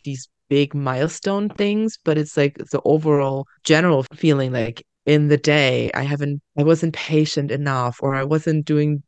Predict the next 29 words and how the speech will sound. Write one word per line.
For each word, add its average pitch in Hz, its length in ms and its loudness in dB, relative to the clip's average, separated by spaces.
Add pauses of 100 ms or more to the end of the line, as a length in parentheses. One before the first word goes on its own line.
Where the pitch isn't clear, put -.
(140)
that 151 320 2
enough, 127 540 0
or 135 160 0
I 131 80 -2
wasn't 147 460 -2
being 151 380 0
there 151 420 2
enough, 127 400 -4
or 135 240 2
when 143 220 0
I 147 260 0
have 165 320 -2
the 170 100 -2
babysitter 170 600 0
come 151 380 -2 (280)
randomly 151 800 0 (180)
just - 640 -2 (300)
to - 100 -12
go 151 240 4 (100)
for 170 160 2
a 156 80 6
walk, 139 480 0
or 143 240 2 (360)
even 180 240 0
just 165 280 2
to 180 60 0
go 156 460 6 (160)
upstairs 156 800 4
and 147 360 2